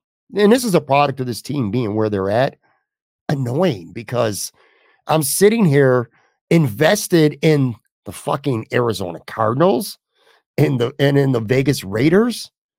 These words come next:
to try to beat Miami and Houston.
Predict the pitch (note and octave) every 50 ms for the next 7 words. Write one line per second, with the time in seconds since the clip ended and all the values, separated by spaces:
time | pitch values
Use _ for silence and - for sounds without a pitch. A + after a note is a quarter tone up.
0 | _ _ _ _ - C#3+ - E3 F3 F3+ D3+ C3 D#3 F#3 F3 D3+ C#3 C3+ C3+ C#3
1 | D#3 F#3 G3+ A3 A3 G3 E3 C#3+ C3+ - C#3+ C3 A#2+ A2+ A2+ D3+ G3+ G#3+ G#3 -
2 | - B2 B2 B2